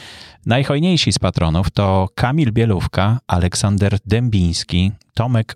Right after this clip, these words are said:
Faber, Kamila Fornalik, Karolina Gorska, Dorota Kozielska, Rafał Kozikowski, Andrzej Lach, Aleksandra Lichaj, Piotr Prochenka,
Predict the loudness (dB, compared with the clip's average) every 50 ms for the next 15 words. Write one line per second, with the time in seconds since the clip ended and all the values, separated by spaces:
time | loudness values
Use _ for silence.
0 | -14 -8 -4 -2 -2 0 0 0 0 0 0 -2 -4 _ _ _ _ -2 0 0
1 | 2 2 2 2 2 0 0 -4 -4 -2 -2 -2 0 0 0 0 2 2 2 2
2 | 0 -2 -4 -10 -14 -14 _ _ _ _ -6 -4 -2 0 2 2 2 2 2 2
3 | 2 2 2 0 0 -2 -4 -6 -4 -2 -2 -2 -2 -4 _ _ _ _ _ _
4 | -6 -2 -2 0 0 -2 -2 -2 -4 -2 0 0 0 2 2 2 0 0 -2 -4
5 | -4 -2 -2 -2 -2 -4 _ _ _ _ _ _ _ -4 -2 -2 -2 -2 -2 -2
6 | -2 -4 -2 -2 -2 0 0 0 0 0 -2 -2 -2 -4 -6 -6 -4 -2 -2 -2
7 | -2 -4 _ _ _ _ _ _ _ _ -4 -2 -2 0 0 0 0 2 2 0
8 | 0 -2 -2 0 0 0 2 0 0 -2 -4 -6 -12 -18 -20 _ _ _ _ _
9 | _ -2 -2 0 -2 -2 -2 -2 -2 -2 0 0 0 0 0 0 -2 -2 -2 0
10 | 0 2 0 0 0 0 0 2 2 0 -2 -4 _ _ _ _ _ _ _ _
11 | _ -2 -2 -2 -2 -2 -4 -4 -4 -4 _ -2 0 0 0 0 0 0 0 -2
12 | -2 0 0 0 0 0